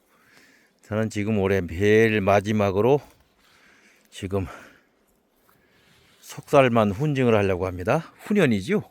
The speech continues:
훈연인가? 혼무가 맞는 말인가? 지금 삼백삼십 도로 올려가지고 하려고 합니다. 지금 삼백칠 도까지 올라갔죠? 어, 이 삼백 도까지는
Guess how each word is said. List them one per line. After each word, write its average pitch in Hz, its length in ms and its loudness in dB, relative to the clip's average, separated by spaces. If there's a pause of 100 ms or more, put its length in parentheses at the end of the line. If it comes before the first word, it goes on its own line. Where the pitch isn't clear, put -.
(480)
훈연인가? 117 560 -4
혼무가 170 460 2
맞는 117 260 4
말인가? 95 500 -2 (1080)
지금 - 260 -12
삼백삼십 151 800 -2
도로 120 240 0
올려가지고 104 680 0 (840)
하려고 107 380 -10
합니다. 92 320 -6
지금 98 420 -10
삼백칠 117 540 -10
도까지 107 400 -6
올라갔죠? 110 560 -4 (2000)
어, 90 220 -14
이 90 140 -12
삼백 110 400 -12
도까지는 110 880 -10